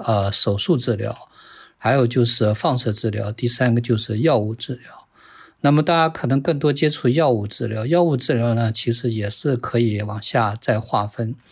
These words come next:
药物治疗里呢，有几个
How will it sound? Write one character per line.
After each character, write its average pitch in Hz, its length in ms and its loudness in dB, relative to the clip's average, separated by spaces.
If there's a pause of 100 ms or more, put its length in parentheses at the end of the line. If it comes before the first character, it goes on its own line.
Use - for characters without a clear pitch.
(560)
药 190 160 4
物 175 100 4
治 165 140 -4
疗 156 160 4
里 139 140 4
呢， 123 200 6
有 120 220 6
几 117 460 -6
个 117 480 2